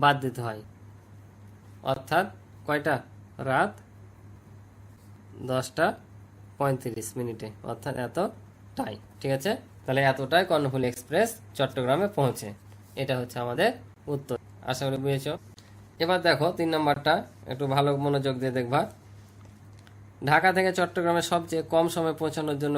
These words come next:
কোন ট্রেনটি ব্যবহার করতে হবে? ঢাকা থেকে চট্টগ্রামে কম সময় পৌঁছানোর জন্য, তাহলে যার গতিবেগ বা সময় কম লাগে সেটাতে আমাদের যেতে হবে। তাহলে এখানে আমরা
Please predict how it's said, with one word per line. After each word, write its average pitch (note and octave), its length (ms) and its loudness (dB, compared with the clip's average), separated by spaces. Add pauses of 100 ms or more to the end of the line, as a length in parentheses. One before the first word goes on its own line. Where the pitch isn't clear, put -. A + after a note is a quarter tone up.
(120)
কোন D#3+ 180 0
ট্রেনটি C#3+ 300 -2
ব্যবহার C#3 280 2
করতে C3 260 -2
হবে? A#2+ 200 -2 (800)
ঢাকা C3+ 220 2
থেকে C#3+ 220 0
চট্টগ্রামে C#3 440 0 (120)
কম F3 120 2 (100)
সময় D3+ 260 0
পৌঁছানোর B2 320 -2
জন্য, A2 140 -4 (360)
তাহলে C3 240 -4
যার D3+ 140 4 (100)
গতিবেগ D#3+ 440 0
বা C#3+ 60 2 (120)
সময় D#3+ 260 0
কম D3+ 180 0
লাগে C3 180 0 (640)
সেটাতে D3+ 360 -2
আমাদের C#3+ 300 0
যেতে C#3 220 0
হবে। B2 160 -2 (720)
তাহলে C#3 180 4 (120)
এখানে E3+ 300 0
আমরা D3 160 2